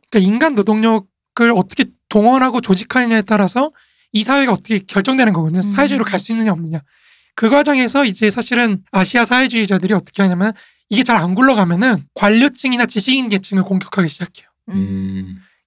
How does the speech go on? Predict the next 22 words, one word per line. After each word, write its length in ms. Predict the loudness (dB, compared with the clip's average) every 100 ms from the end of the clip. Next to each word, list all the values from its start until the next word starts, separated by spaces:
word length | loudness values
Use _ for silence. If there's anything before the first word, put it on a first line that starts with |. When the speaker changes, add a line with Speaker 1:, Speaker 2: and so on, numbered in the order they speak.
| 2
Speaker 1:
얘네가 560 | 4 4 2 0 0
잘못, 340 | -2 0 0 -2 -8 _ 2
얘네가 320 | 2 2 0
빼돌려서 580 | 0 0 2 2 2 0
그렇다는 380 | -2 -2 -2 -2
식으로 180 | -2
대중동원을 580 | 0 0 0 0 0 0
하는 200 | -2 -8
거예요. 120 | -10 _ _
Speaker 3:
음. 460 | -12 -10 -12 -14 -18 -2
Speaker 1:
계속해서. 500 | -2 0 -4 -6 -10 _ _
그런 240 | 0 0 2
대중동원을 560 | 0 2 2 2 2
통해서 520 | 0 -2 -2 0 -2 -2 _ _ _
이제 440 | -14 0 0 0 -4 _ _
다시 580 | -10 -8 -4 -2 0 -2 -6
자본을 280 | -2 2 2
축적하고 360 | -2 -6 -2 0
이런 160 | 0
식으로 200 | 0 -2
가는 220 | 0 0 2
거거든요. 540 | 0 -2 -4 -4 -4